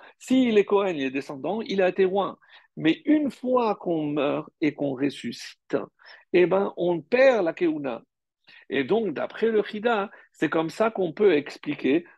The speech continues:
le fait que, quand il a ressuscité, Hachem le récompense en lui donnant encore une fois la Keuna, pas comme Rashi a dit, pas comme les, certains avis ont dit,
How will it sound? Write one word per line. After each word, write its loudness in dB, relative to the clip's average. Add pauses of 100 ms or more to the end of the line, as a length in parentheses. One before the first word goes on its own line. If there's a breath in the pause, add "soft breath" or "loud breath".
le 2
fait -2
que, 2 (840)
quand 0
il 0
a -2
ressuscité, -2 (340 loud breath)
Hachem 0
le 4
récompense -2
en 0
lui 0
donnant 2
encore 4
une 2
fois 0 (240 soft breath)
la 2
Keuna, -2
pas 0
comme 0
Rashi -4
a -4
dit, -4
pas 0
comme -2
les, -4
certains -2
avis 4
ont 2
dit, 0